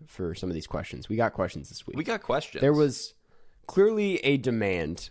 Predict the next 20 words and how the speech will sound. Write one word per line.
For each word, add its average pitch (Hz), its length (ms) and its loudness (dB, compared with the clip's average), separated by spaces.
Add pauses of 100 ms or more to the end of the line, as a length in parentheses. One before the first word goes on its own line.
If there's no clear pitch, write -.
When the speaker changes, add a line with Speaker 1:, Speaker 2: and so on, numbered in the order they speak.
Speaker 1:
last 90 400 -2
week, - 400 -12 (180)
and 90 560 -2 (140)
people 143 420 0
came 107 360 0
through 71 520 -10
and 95 140 -2
asked 85 260 -4
questions, - 720 -10
and 85 480 -4 (680)
I 113 100 -10
think 90 180 -10
we 90 80 -8
should - 120 -12
answer 87 280 -12
them. 117 220 -14 (680)
Um, 92 460 -2 (160)
this 127 300 0
first - 400 0
one 87 340 -6